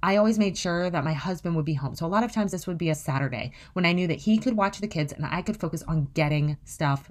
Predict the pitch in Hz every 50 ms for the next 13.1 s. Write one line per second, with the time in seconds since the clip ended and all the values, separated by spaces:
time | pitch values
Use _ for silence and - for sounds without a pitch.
0 | - - 135 139 143 135 131 120 - - - - 180 185 175 175 170 170 170 156
1 | 170 170 160 147 - - 165 127 107 76 - 143 - - - 180 185 185 180 180
2 | 180 196 208 - - 165 - 160 156 160 160 160 170 156 156 151 143 156 160 160
3 | 160 139 - 160 147 156 151 147 143 151 151 139 151 139 - 147 143 147 143 139
4 | 135 - - - - 143 143 139 147 160 180 175 180 185 - 220 208 196 190 170
5 | 190 180 185 175 175 - 185 180 175 170 165 160 160 160 160 151 - - 143 139
6 | 139 147 143 170 190 - 196 156 170 185 175 175 - 190 180 170 165 165 156 151
7 | 156 156 160 165 - - - 175 165 151 147 156 147 - - 151 156 - 156 156
8 | 147 156 151 147 - - 151 147 143 143 147 143 147 143 - 151 139 151 135 127
9 | 123 113 131 - - - - - 170 160 165 143 170 185 185 185 175 208 202 202
10 | 180 156 156 147 143 139 - 151 143 143 190 196 196 - 180 170 170 170 160 151
11 | 147 135 131 - 147 139 - 185 196 220 214 - 196 - 185 175 175 165 165 143
12 | 156 160 156 156 147 - 165 160 156 160 185 208 - 214 208 202 175 160 165 -
13 | -